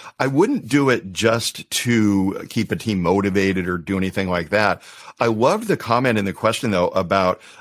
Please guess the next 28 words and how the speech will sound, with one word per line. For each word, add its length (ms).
um, 520
you 100
know, 160
uh, 160
basically 280
it 20
was 80
about 240
achieving 380
small 260
victories, 380
right? 160
Achieving 500
small 260
wins 420
was 160
part 180
of 40
the 80
question. 400
Um, 300
there's 300
a 80
professor 460
at 60
Harvard 420
who 160
studied 640